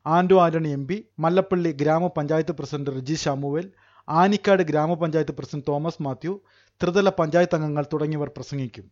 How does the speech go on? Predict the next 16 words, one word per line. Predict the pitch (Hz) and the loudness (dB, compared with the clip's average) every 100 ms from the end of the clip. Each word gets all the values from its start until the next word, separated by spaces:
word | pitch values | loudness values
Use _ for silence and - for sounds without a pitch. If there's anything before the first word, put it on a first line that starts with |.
| _ - | _ 2
പൂർത്തീകരിച്ചത് | 196 220 226 226 202 - 156 139 - - | 2 2 0 4 4 2 -4 -4 -8 -4
പത്തു | 151 - 180 | -4 0 0
വർഷമെടുത്ത്. | 143 - 139 107 98 101 - _ - | 0 -4 -8 -8 -14 -20 -20 _ -2
മണിമലയാറിന് | 170 190 220 233 226 202 196 180 | 4 6 6 8 10 8 6 0
കുറുകെ | 156 151 147 143 151 | 0 0 -2 -4 -4
മുരണി, | 165 175 190 190 170 _ - | 0 4 4 2 -2 _ -2
പുല്ലുകുത്തി | 190 190 214 214 202 | 0 2 0 0 2
കരകളെ | 170 170 175 | 4 4 4
ബന്ധിപ്പിച്ച് | 156 147 147 147 - 160 - | 2 -2 -2 -6 -8 -8 6
പാലം | 175 202 202 | 8 8 6
നിർമ്മിക്കണമെന്ന | 180 185 185 185 180 165 | 4 2 2 0 2 0
ആവശ്യത്തിന് | 151 139 160 143 123 - _ _ | -2 -4 -6 -6 -8 -14 _ _
പഴക്കം | 170 170 175 160 - 135 | 4 4 2 -2 -4 2
ഏറെയുണ്ട്. | 147 165 160 113 98 90 _ _ _ _ - | 4 4 2 0 -10 -16 _ _ _ _ -2
നിരവധി | 170 190 220 240 | 4 8 6 6
തവണ | 196 170 | 4 2